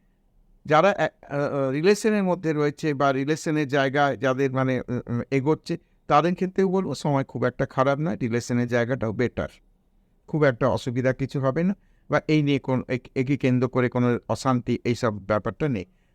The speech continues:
শত্রুতা, মামলা মোকদ্দমার বিষয় এখন ভালো। শত্রুতা, আহ, ফেস করলে শত্রুরা পরাভূত হবে।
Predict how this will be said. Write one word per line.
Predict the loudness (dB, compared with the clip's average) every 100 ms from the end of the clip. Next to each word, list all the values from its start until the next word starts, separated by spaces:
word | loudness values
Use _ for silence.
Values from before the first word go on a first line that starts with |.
| -4
শত্রুতা, | -2 0 -2 0 2
মামলা | 2 2 0
মোকদ্দমার | 0 -4 0 0 2
বিষয় | 0 0 0
এখন | 0 -2
ভালো। | 2 0 0
শত্রুতা, | -6 -6 -4 -2 2 0 -2 _ _ -4
আহ, | 0 0 -2 _ _ _ _ _ _ _ _ _ _
ফেস | 0 0
করলে | -2 0 2 0 -4 _ _ _
শত্রুরা | -6 -4 -2 -2
পরাভূত | 0 2 2 2 -2 2
হবে। | 2 0